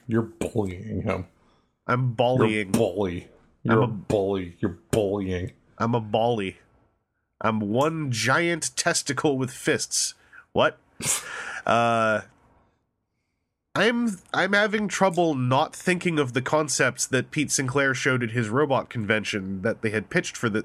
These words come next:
Speaker 2: for the Titans Return BotCon. So it's really muddying my thoughts on this. <laughs>
Speaker 1: Yeah. Yeah, we kinda know what, <laughs> what it would have been then. Um, now that you mention it, I kinda forgot about that until you brought it up.
Speaker 2: Yeah.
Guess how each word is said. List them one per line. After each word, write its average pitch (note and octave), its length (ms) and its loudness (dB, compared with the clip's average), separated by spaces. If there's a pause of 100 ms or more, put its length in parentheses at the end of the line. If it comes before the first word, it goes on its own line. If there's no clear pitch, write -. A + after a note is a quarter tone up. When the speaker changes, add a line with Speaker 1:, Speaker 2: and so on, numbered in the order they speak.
Speaker 2:
for G#2+ 160 -2
the G2 80 -4
Titans G2+ 320 -4
Return G2+ 340 -4
BotCon. G#2 540 -2 (880)
So D3 160 2
it's B2+ 140 0
really E3+ 180 2
muddying C#3+ 460 0
my A#2+ 120 2
thoughts - 380 -2
on F#2+ 160 -2
this. - 500 -2
<laughs> - 960 -20
Speaker 1:
Yeah. F2+ 360 0 (840)
Yeah, A#2 120 4
we A2+ 140 0
kinda D3+ 280 2
know A2 320 2 (220)
what, G#2+ 180 2
<laughs> F#3+ 420 2
what D3 120 6
it A2+ 80 -2
would G#2 160 0
have F#2+ 80 0
been G2 200 -2
then. G2 200 -2 (520)
Um, F#2 340 0
now G#2 160 0
that G2 80 -8
you G2+ 60 -4
mention G2 380 -2
it, F2+ 200 -2 (120)
I - 60 -2
kinda B2+ 180 2
forgot G#2 280 2
about F#2 260 -2
that F2+ 140 2
until G2 220 -2
you F2+ 80 -2
brought F#2 260 0
it F#2 100 0
up. F#2+ 200 -2 (400)
Speaker 2:
Yeah. C#3 420 2